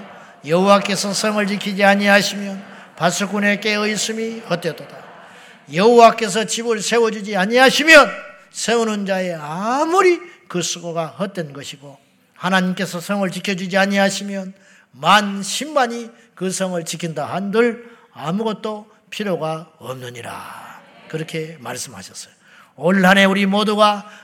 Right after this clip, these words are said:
안전하기를 주님의 이름으로 축원합니다. 들어와도 안전하고 나가도 안전하고 우리 자녀들이 출퇴근길이 다 안전하고 등굣길이 안전하고 학교에 가서도 어려움 당하지 아니하고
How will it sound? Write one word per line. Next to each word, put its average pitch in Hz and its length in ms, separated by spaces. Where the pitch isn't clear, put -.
안전하기를 233 800
주님의 240 380
이름으로 226 360
축원합니다. 196 720
들어와도 214 440
안전하고 214 480
나가도 240 480
안전하고 185 640
우리 190 240
자녀들이 214 640
출퇴근길이 220 640
다 214 120
안전하고 220 520
등굣길이 226 540
안전하고 226 580
학교에 233 420
가서도 226 340
어려움 233 260
당하지 240 320
아니하고 247 400